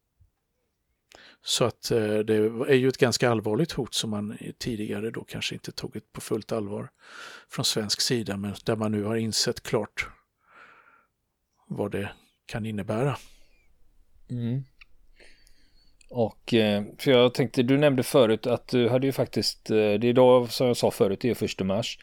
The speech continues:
Speaker 1: Mm.
Speaker 2: Eh, du hade ju varit i kontakt med Charkiv idag.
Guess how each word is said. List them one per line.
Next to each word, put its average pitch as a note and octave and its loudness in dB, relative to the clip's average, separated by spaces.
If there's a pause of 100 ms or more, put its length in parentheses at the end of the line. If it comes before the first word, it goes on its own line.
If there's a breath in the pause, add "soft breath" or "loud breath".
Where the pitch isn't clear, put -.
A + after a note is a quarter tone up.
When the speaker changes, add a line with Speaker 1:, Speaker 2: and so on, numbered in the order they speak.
Speaker 1:
Mm. A2+ -4 (220)
Speaker 2:
Eh, G2+ 2
du A2+ 4
hade G#2 4
ju G#2+ 0
varit A2 2
i - -14
kontakt B2 0
med A2 -2
Charkiv F2 -2
idag. D#2 -4